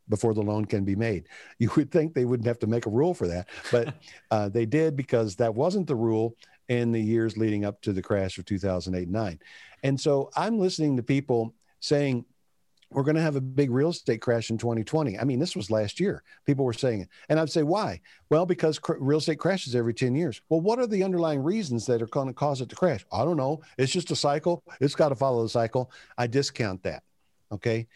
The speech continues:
The only other major national commentator, uh, that was t-, kinda taking my side back in the spring was Logan Mohtashami from Housing Wire.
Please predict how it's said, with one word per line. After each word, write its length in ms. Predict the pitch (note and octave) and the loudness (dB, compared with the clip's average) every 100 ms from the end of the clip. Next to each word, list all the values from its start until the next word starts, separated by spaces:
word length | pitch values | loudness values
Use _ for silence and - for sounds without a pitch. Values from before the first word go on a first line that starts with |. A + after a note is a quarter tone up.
| - - - | -20 -10 0
The 120 | C#3 | 0
only 260 | G#3 A#3 | 2 2
other 400 | G3+ D#3 C3 A#2 - _ _ - C3+ _ | 2 2 2 0 -6 _ _ -20 -20 _
major 380 | B2 D3 D#3 D#3 | 0 2 2 0
national 480 | B2+ C3 C#3 C3+ G#2+ | 0 0 -2 -2 -2
commentator, 760 | - B2 B2 A#2 A2 G2 G2+ - - | 0 0 0 0 0 0 -2 -8 -16
uh, 120 | - D2 - - | -14 -14 -10 -4
that 180 | A2+ G#2+ | -2 -2
was 220 | F#2+ - - _ | -4 -8 -14 _
t-, 120 | - B2+ | -4 -2
kinda 180 | - B2 | 0 0
taking 340 | G#2 C3+ B2 A#2 | 0 0 2 2
my 160 | A2 | 0
side 440 | G#2 C3+ B2+ A2 G#2 | 0 0 0 -2 0
back 220 | G#2 G2+ | -2 -2
in 60 | |
the 60 | F#2+ | -4
spring 360 | - D3+ C#3+ A2 | -2 0 0 -2
was 160 | F#2+ | 0
Logan 300 | A2+ A#2+ A2+ | 0 2 0
Mohtashami 580 | A2 F#2+ - A#2+ A2+ F#2 | 0 -2 -2 -2 -2 -4
from 140 | F2+ | -4
Housing 380 | G2 A2+ G2+ F2 | -2 -2 -2 -4
Wire. 340 | E2+ - - | -6 -8 -14